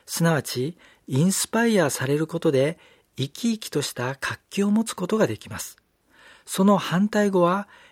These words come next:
エクスパイアです。エクスは、外に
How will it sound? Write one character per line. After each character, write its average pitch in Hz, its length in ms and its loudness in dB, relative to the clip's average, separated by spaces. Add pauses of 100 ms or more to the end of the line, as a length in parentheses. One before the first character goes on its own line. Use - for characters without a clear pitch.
(140)
エ - 80 -10
ク - 80 -4
ス - 180 -6
パ 196 220 -2
イ 185 160 4
ア 110 180 0 (100)
で 104 140 -8
す。 - 240 -12 (720)
エ 202 80 -2
ク - 100 -8
ス - 300 -6 (260)
は、 135 260 -2 (300)
外 226 400 0
に 190 180 2